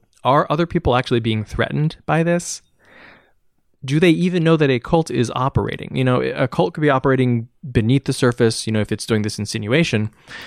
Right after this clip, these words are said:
but it could also just be that the, the goals aren't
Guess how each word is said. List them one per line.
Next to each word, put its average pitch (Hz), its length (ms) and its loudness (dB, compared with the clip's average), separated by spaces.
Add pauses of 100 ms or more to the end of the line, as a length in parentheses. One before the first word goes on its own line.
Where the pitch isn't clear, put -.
(160)
but 156 100 2
it 165 40 0
could 208 100 2
also 233 180 2
just 202 180 -2
be 180 120 2
that 160 160 -2
the, 127 200 2 (300)
the 131 160 2
goals 165 840 0 (280)
aren't 139 460 0